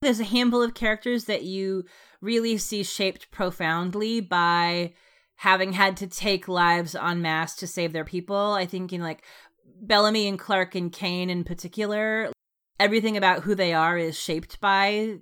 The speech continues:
having done that at least once and really seeing the way that that shapes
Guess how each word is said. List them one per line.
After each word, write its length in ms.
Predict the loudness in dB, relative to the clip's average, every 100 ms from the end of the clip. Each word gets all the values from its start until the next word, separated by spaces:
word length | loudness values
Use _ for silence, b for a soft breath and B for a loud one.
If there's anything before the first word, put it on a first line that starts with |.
| -4
having 380 | 0 2 2 0
done 180 | 0
that 260 | 2 4 4
at 120 | 0
least 280 | -4 -4 -4
once 600 | -2 -2 -4 -8 -12 -16 _ _ _ _ -4
and 200 | -2 2
really 260 | 2 2
seeing 420 | 0 0 0 0 0
the 120 | 0
way 200 | 2 2
that 180 | 0 2
that 340 | 0 0 -8
shapes 640 | -6 -4 -4 -6 -18 -18